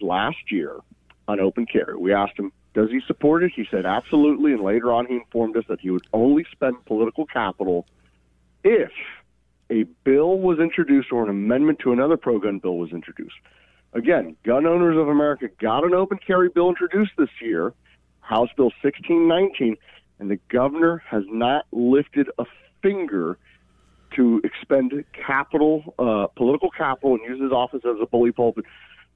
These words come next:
But he had no problem going down to Miami Beach earlier this week or, uh, late last week to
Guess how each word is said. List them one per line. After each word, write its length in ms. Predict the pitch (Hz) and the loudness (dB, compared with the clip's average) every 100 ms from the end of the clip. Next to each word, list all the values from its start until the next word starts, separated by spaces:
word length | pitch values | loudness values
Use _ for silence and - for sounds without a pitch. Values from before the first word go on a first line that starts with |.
| - | -2
But 100 | 147 | 2
he 80 | 147 | 2
had 160 | 139 - | 0 -4
no 340 | 120 139 180 | -2 2 2
problem 540 | - 190 170 165 160 139 | 0 -2 0 0 -2 0
going 300 | 147 160 147 | 2 2 0
down 220 | 151 151 | 0 -2
to 60 | 151 | -4
Miami 360 | 131 120 113 104 _ | -2 -2 -2 -8 _
Beach 380 | 196 269 262 - - | 2 4 2 -2 -2
earlier 440 | 135 127 117 107 | 0 2 2 0
this 180 | 98 104 - | -2 -4 -2
week 260 | 107 110 - | -2 0 -2
or, 260 | 95 95 | -2 0
uh, 180 | 101 90 | 0 0
late 280 | 87 127 127 | 2 2 2
last 460 | 110 131 196 - - | 0 -2 -4 -8 -12
week 300 | 95 85 - - _ _ _ _ _ _ - | -8 -8 -8 -16 _ _ _ _ _ _ -2
to 200 | 160 139 | 2 2